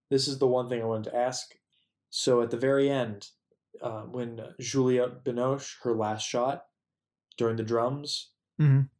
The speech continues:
Speaker 1: the beggar's in the background of that shot.
Speaker 2: Oh my God, really?
Speaker 1: Very briefly. And it's the, it's one of the few times in the film that they, that more than one character from different threads are in the same space together.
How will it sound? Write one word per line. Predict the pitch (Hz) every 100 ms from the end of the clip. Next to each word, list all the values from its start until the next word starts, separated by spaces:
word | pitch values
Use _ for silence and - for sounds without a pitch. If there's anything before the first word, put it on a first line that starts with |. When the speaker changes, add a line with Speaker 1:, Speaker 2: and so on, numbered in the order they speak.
| _
Speaker 1:
the | -
beggar's | 120 156 123 107 104
in | 113
the |
background | 110 127 131 123 - - -
of | 113
that | 104
shot. | - 110 - _ _ _
Speaker 2:
Oh | 170 202
my | 139
God, | 113 113 107
really? | 113 139 160 - _ _ -
Speaker 1:
Very | 127 151 175
briefly. | 190 175 - - - -
And | 120
it's | 117 117 -
the, | 123 120 117 120
it's | 127 135
one | 135
of |
the | 127
few | 123 156
times | 156 143 135
in | 131
the | 123
film | 139 120 113
that | 110 104
they, | 113 110 104 104 _ _ _ _ _ -
that | 113 110
more | 127 131 131
than | 120
one | 117 117
character | 120 120 117 113 113 104
from | - 110
different | 113 110 107 - _ _ _ _
threads | - 123 110 104 - - - _ _ _
are | 139 139 131 131 127 -
in | 156 151
the | 151
same | - 143 139 131
space | - - 139 127 -
together. | 120 107 104 160 165